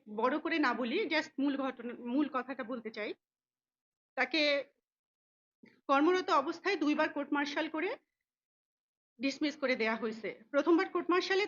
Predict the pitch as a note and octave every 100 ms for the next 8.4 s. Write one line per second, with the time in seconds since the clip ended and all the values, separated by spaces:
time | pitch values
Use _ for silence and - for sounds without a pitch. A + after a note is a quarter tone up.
0 | D#4+ D4 C#4+ - _ _ _ _ _ _
1 | _ _ _ _ - D4+ C#4+ C#4+ D4 D#4+
2 | E4 D4+ D#4+ C#4+ A#3+ D#4 - A#3 A#3 -
3 | C#4 C#4 F4 E4 D#4+ D#4 D4+ D4+ C4+ D#4
4 | D4+ D#4+ F#4 - _ - C4+ C4 C4 C#4
5 | C#4+ E4 D#4+ F#4 - _ _ _ - D#4
6 | F4+ - F#4 D#4+ F#4 A#4 C4 D4+ D#4 D#4+
7 | C#4+ D#4+ F#4+ F#4 C#4+ C#4+ C#4+ - E4 E4+
8 | F#4 A#4 C#4+ C#4